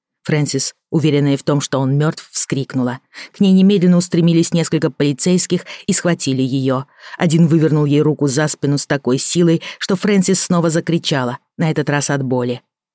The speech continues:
Страж порядка вонзил ей своё колено в крестец, и она наклонилась вперёд. Другой схватил её за волосы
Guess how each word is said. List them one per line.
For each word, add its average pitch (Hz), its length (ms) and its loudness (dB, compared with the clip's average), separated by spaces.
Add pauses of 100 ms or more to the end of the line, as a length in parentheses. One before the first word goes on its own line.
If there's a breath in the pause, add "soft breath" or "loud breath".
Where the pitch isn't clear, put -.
Страж 156 320 -2
порядка 147 580 -2
вонзил 147 380 0
ей 139 160 0
своё 135 260 0
колено 143 380 0
в - 80 -6
крестец, 170 580 -4 (260 loud breath)
и 190 60 0
она 180 180 4
наклонилась 147 540 0
вперёд. 127 500 -4 (360 loud breath)
Другой 196 240 4
схватил 147 360 0
её 139 200 2
за 170 240 0
волосы 180 380 0